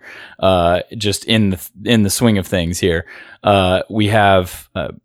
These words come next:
um, Cara Cynthia Dune is back. We did not, we did not have Grogu.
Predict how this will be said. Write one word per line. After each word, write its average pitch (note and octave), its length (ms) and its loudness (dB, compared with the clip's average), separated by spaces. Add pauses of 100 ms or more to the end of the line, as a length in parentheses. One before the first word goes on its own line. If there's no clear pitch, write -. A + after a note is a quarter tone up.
um, E2+ 380 -6 (640)
Cara A#2+ 220 4
Cynthia A2 420 2
Dune G#3 600 4 (320)
is F3+ 160 0
back. E3+ 560 4
We A#2+ 540 0
did D#3+ 320 2
not, F#2 680 -2 (300)
we A#2+ 160 2
did D3 240 2
not A2+ 180 2
have A2 200 2
Grogu. G2+ 640 0